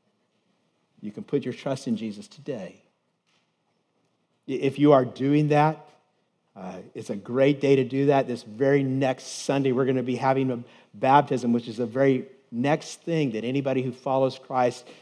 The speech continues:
is commanded to do. It's a sign of obedience, a public declaration of, of trust in Jesus Christ. You receive baptism. And then I was just thinking about this. There are some of us here probably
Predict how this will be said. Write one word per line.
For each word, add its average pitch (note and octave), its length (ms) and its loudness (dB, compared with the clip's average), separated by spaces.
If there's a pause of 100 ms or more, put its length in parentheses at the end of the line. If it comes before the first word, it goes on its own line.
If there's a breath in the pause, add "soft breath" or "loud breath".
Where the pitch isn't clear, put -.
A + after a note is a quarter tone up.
(120)
is - 220 -10
commanded B2 500 -2
to A#2 60 -10
do. C#3 200 0
It's - 100 -6
a A#2+ 60 -6
sign C3 380 -4
of C3+ 80 0
obedience, C3+ 500 0
a G#2 60 -12
public C3+ 500 -2
declaration C3 840 0 (280 loud breath)
of, C3 200 2
of B2 180 -2
trust D3 480 2
in C#3+ 260 2
Jesus C3+ 380 -2
Christ. B2+ 380 -2
You A2+ 60 -8
receive D3+ 600 0 (260 loud breath)
baptism. B2 640 0
And B2+ 60 4
then D3+ 120 6
I D3+ 80 10
was D3 100 6
just C#3 220 -6
thinking D#3 240 2
about B2+ 300 0
this. B2 160 -4
There D3 120 4
are C#3+ 60 4
some D3+ 280 0
of C#3+ 40 0
us C#3+ 160 -2
here D3+ 180 4
probably D3 480 4